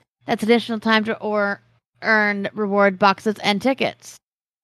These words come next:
Um, and just an F Y I, if you don't own High Isle yet, it's currently on sale during the event. Okay, and what I'm sure you all been waiting for when it comes to the, uh, Tale of Tributes, here are our current rankings.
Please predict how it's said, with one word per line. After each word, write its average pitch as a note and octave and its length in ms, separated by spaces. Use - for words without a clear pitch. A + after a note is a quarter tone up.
Um, G#3 400
and A#3+ 160
just G#3+ 220
an G3 80
F F3+ 180
Y G3 160
I, C#4+ 300
if A#3+ 160
you G#3+ 100
don't G3+ 200
own G3+ 140
High G3 420
Isle B3 140
yet, A#3 240
it's G#3 160
currently G#3 420
on G3 140
sale G#3 220
during F#3+ 240
the F#3+ 100
event. F#3+ 440
Okay, C4 480
and A3+ 380
what G#3+ 140
I'm G3 140
sure A3+ 200
you G3 80
all F#3+ 160
been G3+ 140
waiting G#3+ 320
for F3+ 140
when F3+ 80
it F#3+ 80
comes G3 320
to G#3 200
the, F#3 220
uh, F3 200
Tale G3 280
of F3+ 100
Tributes, G#3 460
here F4+ 280
are A#3+ 180
our G#3+ 160
current B3 460
rankings. A3 480